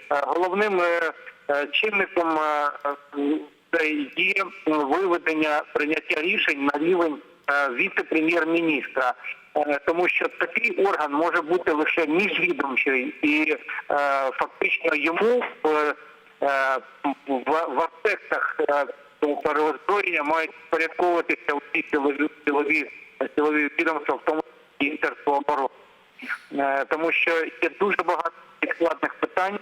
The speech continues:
і вирішення питань черговості, пріоритетності програм закупівлі озброєнь, е, закупівлі озброєнь, е, скажімо, західного виробництва або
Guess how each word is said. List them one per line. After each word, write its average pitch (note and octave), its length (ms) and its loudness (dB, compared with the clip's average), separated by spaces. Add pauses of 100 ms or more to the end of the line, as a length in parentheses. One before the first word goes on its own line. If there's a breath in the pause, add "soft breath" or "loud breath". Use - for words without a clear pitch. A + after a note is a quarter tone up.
(140)
і D3 180 0
вирішення D#3+ 520 0 (120)
питань D3+ 380 -4 (440)
черговості, D#3 920 0
пріоритетності E3+ 1080 0 (120)
програм D3+ 380 0 (340)
закупівлі D3 720 0 (920)
озброєнь, D3 600 0 (420)
е, D3 440 2 (180)
закупівлі F#3 840 0
озброєнь, F3 720 0 (120)
е, D#3 240 2 (520)
скажімо, E3 560 0 (520)
західного - 760 -2
виробництва D#3 680 -2
або C#3 280 0